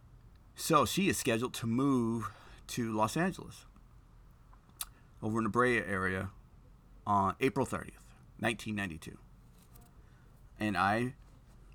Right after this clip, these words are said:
really not having too much to do, <laughs> I agreed to help her move.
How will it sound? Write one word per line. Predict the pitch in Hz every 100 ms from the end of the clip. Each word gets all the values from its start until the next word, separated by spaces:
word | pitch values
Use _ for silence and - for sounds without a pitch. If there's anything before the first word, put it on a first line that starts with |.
| -
really | 120 151 120
not | 104
having | 113 107 101
too | 156
much | 131 117
to | 113
do, | 131 139 139 104 - 277 202 - - -
<laughs> | - - - - - - -
I | -
agreed | 147 120 131 139
to | 127
help | 127 139 156
her | 165
move. | 170 240 294 92